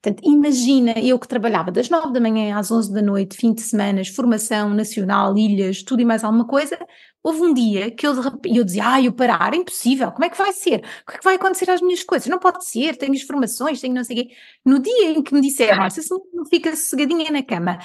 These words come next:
vai perder o seu filho", eu disse, "Esquece, vou ficar sossegadinha <laughs> e o resto não interessa nada." E o facto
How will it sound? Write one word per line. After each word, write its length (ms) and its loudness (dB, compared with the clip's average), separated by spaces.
vai 120 2
perder 280 -4
o 40 -2
seu 180 -6
filho", 380 -6
eu 80 2
disse, 280 2
"Esquece, 680 0
vou 160 -2
ficar 280 -2
sossegadinha 760 0
<laughs> 300 -10
e 100 6
o 40 2
resto 420 0
não 80 -4
interessa 380 -6
nada." 200 0
E 80 0
o 40 0
facto 500 -4